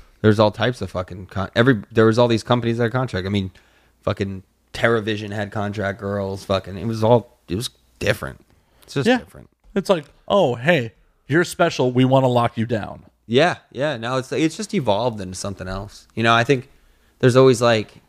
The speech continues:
Speaker 1: you know, the people that are like, "Oh, the business is, you know,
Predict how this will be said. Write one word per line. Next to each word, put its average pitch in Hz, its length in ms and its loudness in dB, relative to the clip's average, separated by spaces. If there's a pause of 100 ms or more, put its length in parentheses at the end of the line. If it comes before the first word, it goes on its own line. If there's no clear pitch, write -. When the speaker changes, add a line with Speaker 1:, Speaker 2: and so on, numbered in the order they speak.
(120)
Speaker 1:
you 113 140 -6
know, 101 100 -4
the 98 80 -6
people 101 280 -4
that 98 120 0
are 95 60 -4
like, 95 220 -6
"Oh, 156 160 4
the 131 80 -2
business 127 400 -6
is, 117 240 -12
you 120 120 2
know, 104 220 -6